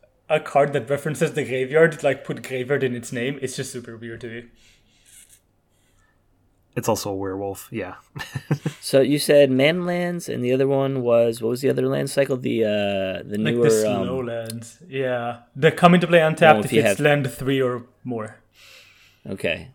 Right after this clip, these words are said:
Speaker 3: I see.
Speaker 2: Oh, yeah, I like those.
Speaker 3: Should we continue on lands, uh, Kevin, or do you want me to take those, or do you wanna take 'em?
Speaker 2: Ooh, yeah, if you got any more for lands, what do you, what do you wanna
Speaker 3: Uh,
Speaker 2: talk about?
Speaker 3: Faceless Haven.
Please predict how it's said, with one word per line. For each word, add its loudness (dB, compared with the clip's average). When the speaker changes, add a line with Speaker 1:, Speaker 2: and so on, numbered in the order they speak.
Speaker 3:
I -12
see. -10
Speaker 2:
Oh, 0
yeah, -4
I -2
like -6
those. -10
Speaker 3:
Should 2
we 4
continue 0
on 2
lands, -2
uh, 2
Kevin, -2
or 0
do -4
you -2
want -2
me -2
to -2
take -4
those, -4
or 0
do -6
you -4
wanna -4
take -8
'em? -14
Speaker 2:
Ooh, -2
yeah, 4
if -2
you 4
got 4
any -6
more -2
for -2
lands, -2
what -6
do -4
you, -8
what -4
do 0
you 0
wanna 2
Speaker 3:
Uh, -2
Speaker 2:
talk -2
about? -6
Speaker 3:
Faceless -2
Haven. 0